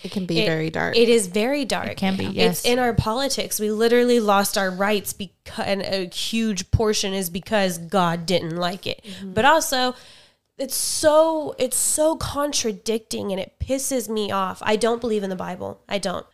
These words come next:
Speaker 2: I do not, one hundred percent do
Speaker 1: I
Speaker 2: not
Speaker 1: don't
Speaker 2: believe in
Speaker 1: own
Speaker 2: the
Speaker 1: one.
Speaker 2: Bible.
Speaker 1: I don't own a Bible. I
Speaker 2: I
Speaker 1: don't have
Speaker 2: have
Speaker 1: one
Speaker 2: one
Speaker 1: in my
Speaker 2: because it
Speaker 1: house.
Speaker 2: was given to me years ago, and it was, I cherish it, but I, I, I don't believe in it. I don't believe in the Bible. It, I just ch-, I cherish the gift.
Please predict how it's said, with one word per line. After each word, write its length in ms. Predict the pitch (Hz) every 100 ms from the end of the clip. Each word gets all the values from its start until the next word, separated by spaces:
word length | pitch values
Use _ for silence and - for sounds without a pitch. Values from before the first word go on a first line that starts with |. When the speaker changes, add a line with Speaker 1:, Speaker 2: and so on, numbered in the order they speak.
| -
Speaker 2:
I 80 | 202
do 180 | 190 190
not, 320 | 190 190 202
one 140 | 202
hundred 240 | 196 208 214
percent 320 | 202 202 190
do 60 | 196
Speaker 1:
I 40 |
Speaker 2:
not 120 | 214
Speaker 1:
don't 80 | 240
Speaker 2:
believe 140 | 240 180
in 40 |
Speaker 1:
own 60 | 214
Speaker 2:
the 60 | 226
Speaker 1:
one. 200 | 170 202
Speaker 2:
Bible. 300 | - - -
Speaker 1:
I 60 | 202
don't 180 | 208 196
own 140 | 196 214
a 40 |
Bible. 440 | 151 135 160 196 - _ _ _ _
I 60 | -
Speaker 2:
I 40 |
Speaker 1:
don't 80 | -
have 140 | 190 240
Speaker 2:
have 100 | 240
Speaker 1:
one 100 | 185
Speaker 2:
one 120 | 226
Speaker 1:
in 80 | 226
my 60 | 233
Speaker 2:
because 240 | 233 214
it 20 |
Speaker 1:
house. 100 | 208
Speaker 2:
was 100 | 208
given 280 | 202 208 208
to 120 | 202 208
me 200 | 190 185
years 260 | 185 190
ago, 460 | 190 180 180 180 190
and 100 | 190
it 80 | 190
was, 300 | 196 - -
I 120 | 190
cherish 460 | - 196 185 196
it, 140 | 226 202
but 80 | 190
I, 280 | 196 -
I, 80 | 196 190
I 100 | 196
don't 240 | 190 190 190
believe 240 | 175 185
in 100 | 92
it. 160 | 180 - - _ -
I 20 |
don't 180 | 220 226
believe 220 | 208 196
in 80 | 180
the 60 | 180
Bible. 360 | - - - -
It, 180 | 220 208
I 100 | 214
just 200 | 196 -
ch-, 60 |
I 100 | -
cherish 320 | 202 208 190 175
the 100 | 180
gift. 400 | 170 175 -